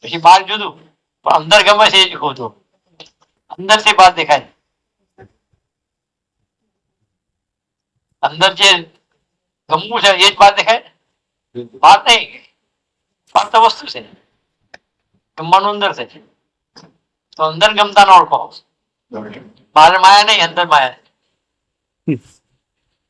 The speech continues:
Speaker 1: એવો ખ્યાલ આવે? આપણે બહારને માયા કહીએ. તો જો અંદર જોતા આવડે, તો એ રમાડે થાય, ચક્કર પર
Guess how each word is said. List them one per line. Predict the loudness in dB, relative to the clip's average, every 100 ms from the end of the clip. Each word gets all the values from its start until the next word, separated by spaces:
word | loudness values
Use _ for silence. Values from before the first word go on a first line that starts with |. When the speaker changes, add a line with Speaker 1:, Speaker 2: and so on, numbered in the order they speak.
| _ _ _ -14
Speaker 1:
એવો | -8 0
ખ્યાલ | 2 2
આવે? | 0 -8 _ _ _ _ _ _ _ _ _ _ _ _ _ _ _ _ _ _ _ _
આપણે | -4 2
બહારને | 4 4 2 2
માયા | 2 2
કહીએ. | -6 -16 -18 _ _ _ _ _ _ _ _ _ _ _ _ _ _ -16 -14 -14 -18 -20 -20 _ _ _ _ _ _ _ _ _ _ _ _ _ _ _ _ _ _ -16
તો | -8
જો | -6
અંદર | -4 -4 -2
જોતા | -4 4 4
આવડે, | 4 0 -2 _ _ _ _ _ _ _ _
તો | -6
એ | -2
રમાડે | 2 2 2
થાય, | -2 -4 -14 -18 _
ચક્કર | -10 -4 -4 -4
પર | -14 -14